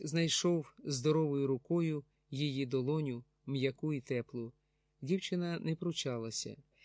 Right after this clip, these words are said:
"Тільки зробити нічого не можу. Я ж німецька вівчарка.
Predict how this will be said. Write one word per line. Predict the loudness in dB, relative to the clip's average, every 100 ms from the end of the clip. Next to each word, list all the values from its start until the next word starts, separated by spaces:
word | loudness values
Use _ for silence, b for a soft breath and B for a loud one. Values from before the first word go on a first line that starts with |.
| B B
"Тільки | 2 4 6 8 8 6 2
зробити | 0 4 4 4 2 2 0
нічого | 0 0 0 2 0 -2
не | -2 0
можу. | 0 -2 -4 -8 b b 2
Я | 4 4
ж | 0 0
німецька | 4 4 2 0 2
вівчарка. | 2 2 2 2 2 -4 -12